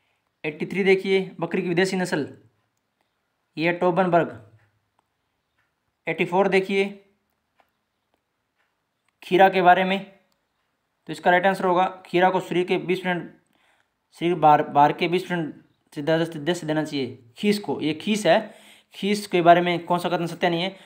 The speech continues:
तो खीस को शरीर के बाहर के बीस परसेंट से ज़्यादा देना चाहिए। आगे देखिए एटी फ़ाइव,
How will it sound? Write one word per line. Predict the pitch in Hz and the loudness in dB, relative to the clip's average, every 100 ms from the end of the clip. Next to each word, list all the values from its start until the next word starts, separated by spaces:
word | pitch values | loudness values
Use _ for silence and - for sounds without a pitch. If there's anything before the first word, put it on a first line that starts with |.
| _ _ | _ _
तो | - | -14
खीस | - 190 | -4 -4
को | 190 | -2
शरीर | 170 170 165 | -4 -4 -2
के | 160 | 2
बाहर | 147 151 | 2 2
के | |
बीस | 160 165 | -4 -4
परसेंट | 170 156 | -6 -2
से | |
ज़्यादा | 151 160 180 208 - 147 | -2 0 -2 -4 -12 -4
देना | 147 | -2
चाहिए। | 147 135 120 - - _ _ _ | -2 -6 -8 -12 -20 _ _ _
आगे | 156 175 | -2 -2
देखिए | 175 185 | 0 2
एटी | 180 180 | 2 2
फ़ाइव, | 180 190 202 - | 2 2 0 -12